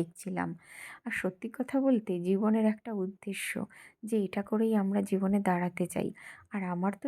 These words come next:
এটা খুবই ভালো লাগে। আর এতটাই ভালো লাগে যে আজকে থেকে নয়, অনেক দিন থেকেই এই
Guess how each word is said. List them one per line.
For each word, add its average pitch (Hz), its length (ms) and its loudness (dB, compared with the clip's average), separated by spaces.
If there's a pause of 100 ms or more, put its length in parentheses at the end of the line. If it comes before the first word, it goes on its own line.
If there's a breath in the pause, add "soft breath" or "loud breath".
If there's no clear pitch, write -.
এটা 262 140 -4 (160)
খুবই 233 300 0 (120)
ভালো 180 180 4 (100)
লাগে। 185 220 0 (500 loud breath)
আর 190 80 -4 (180)
এতটাই 226 340 2 (100)
ভালো 262 140 4 (100)
লাগে 240 160 2 (100)
যে - 60 -2 (180)
আজকে 196 260 0 (100)
থেকে 220 200 -2 (100)
নয়, 170 140 0 (160)
অনেক 196 180 0 (120)
দিন 254 120 6 (120)
থেকেই 220 300 2 (1400 loud breath)
এই 226 80 2